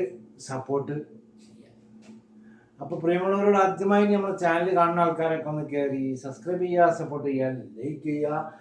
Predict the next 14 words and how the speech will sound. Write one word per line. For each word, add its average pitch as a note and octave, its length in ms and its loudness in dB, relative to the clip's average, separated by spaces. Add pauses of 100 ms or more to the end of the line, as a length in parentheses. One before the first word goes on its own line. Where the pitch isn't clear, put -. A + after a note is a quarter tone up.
(340)
അടുത്തുള്ള D#3+ 460 -4 (760)
ബെല്ലൈക്കൺ G3+ 580 2
ഒന്ന് E3+ 220 0
കണ്ടാൽ C#3+ 320 0
ഒന്ന് D3 120 -6 (100)
കിണിങ്ങിണി F#3+ 440 -2
അടിക്കുക. B2+ 320 -6 (600)
അപ്പോൾ B2+ 200 -14
ഇതാണ് - 240 -16 (480)
പ്രിയമുള്ളവരെ, D#3+ 580 2 (1080)
നമ്മുടെ D3 240 -6 (180)
ചാനലിൻ്റെ E3 680 -4 (140)
കാര്യം D3 300 0
ഇതാണ്. C#3 540 -4